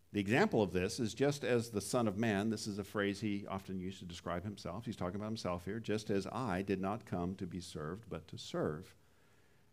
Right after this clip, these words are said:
and give his life as a ransom for many." Jesus is saying, "You guys are trying to figure out number one, two, and three. You should be trying to figure out number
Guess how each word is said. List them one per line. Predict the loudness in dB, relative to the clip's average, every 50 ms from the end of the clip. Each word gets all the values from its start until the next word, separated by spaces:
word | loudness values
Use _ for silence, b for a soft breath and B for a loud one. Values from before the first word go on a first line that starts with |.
| b b -8
and | -6 -4 0
give | 2 2 2 2
his | 0 -2 -2
life | -2 -2 -2 -2 -4 -6
as | -10 -10
a | -8
ransom | -8 -8 -8 -8 -8 -8 -8 -8
for | -6 -6
many." | -6 -6 -6 -8 -10 -12 -16 -20 -20 -20 _ _ _ _ _ _ _ _ _ _ _ _ _ _ _ _ -20 b b b b b b
Jesus | 6 6 6 8 6 4 4 4
is | 4 6
saying, | 8 8 8 8 8 6
"You | 6 6
guys | 8 8 8 8
are | 8
trying | 6 6 6 6
to | 6
figure | 6 6 6 8 10 10
out | 12 10 10 8 6 2 -6 -20 -20 -20 -20 -20 -20 -20 -20 -20 -20 -20 -20 -20 -6 0
number | 4 8 8 8
one, | 10 10 8 8 8
two, | 6 6 6 8 8
and | 6 4
three. | 4 6 8 8 8
You | 8 8 6 4
should | 4 4 4
be | 4 4
trying | 4 4 4 4
to | 4
figure | 4 4 6 6 6
out | 6 6
number | 4 4 4 2 2